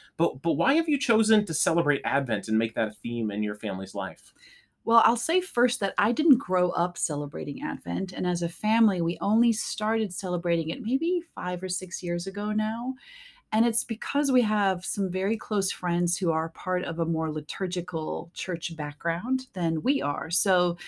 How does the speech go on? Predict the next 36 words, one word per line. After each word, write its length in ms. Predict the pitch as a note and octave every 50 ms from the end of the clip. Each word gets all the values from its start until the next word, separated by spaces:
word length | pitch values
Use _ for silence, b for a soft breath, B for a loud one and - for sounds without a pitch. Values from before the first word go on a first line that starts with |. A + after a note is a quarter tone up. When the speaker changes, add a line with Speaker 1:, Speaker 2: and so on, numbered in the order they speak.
| B B B B B B B B B
Speaker 2:
we 180 | G#3 A3+ A#3 A3+
learned 360 | G3+ F#3+ F#3+ G#3+ C4+ G4 F#4+
a 80 | - G3
lot 360 | F#3+ F#3 F3+ G#3 A#3+ A#3 -
from 160 | - G#3 G3
them 220 | F#3 F#3+ F#3 F#3 F3+
about 280 | F3 E3+ E3 D#3+ -
the 60 | -
liturgical 640 | F3+ F3+ E3+ F3 - - A3 G#3+ A3+ G#3 - - E3+ -
calendar, 800 | - - - - - G#3 A3 A#3+ B3+ A#3 G3 D#3+ - D#3 - -
just 300 | E3+ E3 E3 - - F3
in 80 | E3+
the 80 | D#3+ D3+
life 320 | D#3 D#3+ D#3 D#3 E3 -
of 120 | D#3 D3 -
the 80 | -
church 420 | - - - - F3+ E3+ F3 - -
in 160 | - E3 C#3+
general. 640 | C#3+ C#3+ E3+ E3+ F3 F3 E3 C#3+ C#3 - - - F3
So, 400 | - - F#3+ F3+ F3+ - - _ _ _ -
you 100 | G#3+ G#3
know, 60 | G3
growing 260 | F#3+ B3 C4+ C#4+ C4+
up 140 | A#3+ F3+ -
Protestant, 520 | - - G3+ G#3 G#3 G3 - - E3+ E3
we 120 | - F3 F3
tend 200 | - F#3 F3 E3+
to 60 | F3
celebrate 460 | E3 - - E3 D#3+ D#3+ - D3+ D3 -
the 80 | D#3
big 300 | C#3 - D#3 D3 C#3+ C#3+
days, 480 | - - - - - - - - - -
right? 320 | D3+ D3+ D3+ D#3+ D#3+ -
So 180 | - - D3 C#3
Christmas, 960 | - - - - F3+ E3 - - - E3 D#3 D3+ D3 D3 D3 - - - - B B B B B B B _ - F3
Easter, 800 | D#3 D3 - - - - E3+ D3+ D3 D3 D3 C#3+ C#3+ C#3 C#3+ C#3+